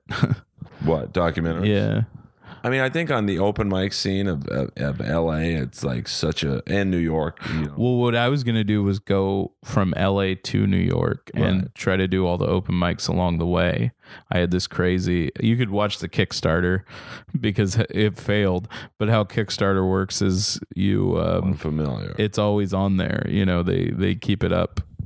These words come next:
Speaker 1: Um, I'd probably have to, like, if I got famous, I might pay them to take it down or something.
Speaker 2: Start a Kickstarter to get money to help you take down the
Speaker 1: <laughs>
Speaker 2: Kickstarter.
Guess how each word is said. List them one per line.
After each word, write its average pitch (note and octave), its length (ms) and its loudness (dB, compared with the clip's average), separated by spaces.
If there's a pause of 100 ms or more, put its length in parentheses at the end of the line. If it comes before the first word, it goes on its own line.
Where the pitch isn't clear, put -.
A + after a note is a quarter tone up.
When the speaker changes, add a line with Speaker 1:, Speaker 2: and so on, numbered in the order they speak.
(760)
Speaker 1:
Um, - 800 0
I'd F#2+ 120 0
probably F#2 340 2
have D#2+ 180 0
to, F2+ 320 0
like, G2+ 200 2
if F#2+ 100 -2
I F#2+ 80 2
got F#2 200 2
famous, F#2 420 2
I F2 60 2
might D#2+ 280 0
pay E2+ 240 0
them F#2+ 380 2
to - 140 0
take - 280 -2
it - 100 -2
down D2 320 0
or G2 80 2
something. - 300 -2
Speaker 2:
Start F#2 180 2
a E2 40 2
Kickstarter D#2 680 0
to C#2 100 -4
get C#2 180 -2
money C#2+ 240 -2
to C#2 60 -4
help C2 200 -4
you C2 60 -6
take C2+ 260 -4
down C2+ 140 -4
the - 220 2
Speaker 1:
<laughs> - 0 -
Speaker 2:
Kickstarter. - 960 -2